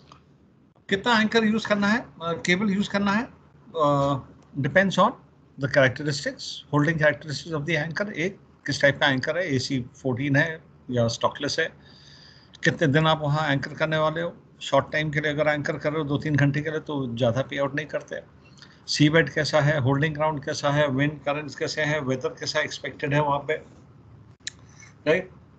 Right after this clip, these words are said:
एक रफ formula ये है, depth of water in meters multiplied by two plus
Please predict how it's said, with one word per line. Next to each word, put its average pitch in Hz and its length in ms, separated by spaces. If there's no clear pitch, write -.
एक 208 160
रफ - 380
formula 180 300
ये 127 220
है, - 240
depth 196 260
of 196 140
water 147 260
in 147 60
meters 147 500
multiplied 143 440
by 139 100
two 220 120
plus 240 140